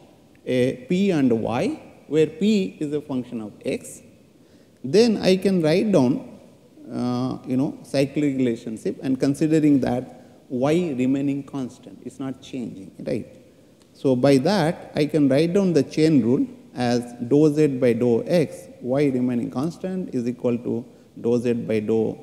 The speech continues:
p, uh, and y remaining constant for all the case into dou p by dou x. This is basically chain rule, you know, like, kind of things. So we will be using these three relationship for deriving or simplifying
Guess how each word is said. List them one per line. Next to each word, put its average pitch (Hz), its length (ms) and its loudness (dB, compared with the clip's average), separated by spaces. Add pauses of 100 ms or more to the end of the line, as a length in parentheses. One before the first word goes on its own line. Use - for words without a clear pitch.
(100)
p, 220 400 0 (1000)
uh, - 380 -8 (600)
and 113 480 -4
y 113 300 0
remaining 123 480 4
constant 120 420 -4
for 107 140 -4
all 127 180 0
the 165 100 0
case 165 280 -2
into 143 320 0
dou 135 180 2
p - 140 -4
by 107 180 -4
dou 127 240 -2
x. 156 340 -8
This 175 200 -8
is 180 60 -4
basically 160 440 -4
chain 131 300 -4
rule, 104 160 -10
you 113 100 -8
know, 147 120 -6
like, 113 360 -8 (600)
kind 107 180 -12
of - 100 -18
things. - 220 -20 (500)
So 214 280 6
we 226 240 6
will 233 120 4
be 220 80 4
using 208 500 4
these 190 280 0
three 196 420 -2
relationship 156 920 -4
for 139 140 -6
deriving 127 640 -6 (540)
or 127 200 -8
simplifying 123 800 -6